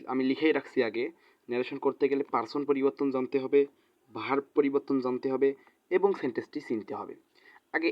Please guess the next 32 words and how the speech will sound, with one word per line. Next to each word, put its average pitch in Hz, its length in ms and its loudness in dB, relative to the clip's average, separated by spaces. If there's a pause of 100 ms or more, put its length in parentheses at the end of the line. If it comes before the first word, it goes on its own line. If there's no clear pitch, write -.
এই 185 180 2 (140)
তিনটি 175 280 -2 (100)
জিনিস 170 220 2 (180)
কি, 196 140 -4 (240)
এই 147 80 2 (100)
তিনটি 151 280 -2
জিনিস 160 320 2
কিভাবে 175 260 -2
পরিবর্তন 147 440 2
করে, 120 220 -2
আগে 120 120 0
এই 135 120 -4
তিনটি 123 200 -2
জিনিস 120 280 -8
সম্পর্কে 127 320 -4
জানবো, 123 340 -4 (480)
তারপর 139 360 4
বাকিটা। 107 300 -10 (760)
এখন 147 200 -4
এই 165 120 2
তিনটি 170 240 4
জিনিস 170 260 -2 (580)
করার 175 320 6
আগে 123 160 2 (500)
পারসন 180 380 2
পরিবর্তন, 120 400 -2
এটা 127 160 -4
আবার 147 160 2
কিভাবে 127 380 0
করতে - 280 -10
হয়? 104 120 -12 (760)
এখন 123 140 -16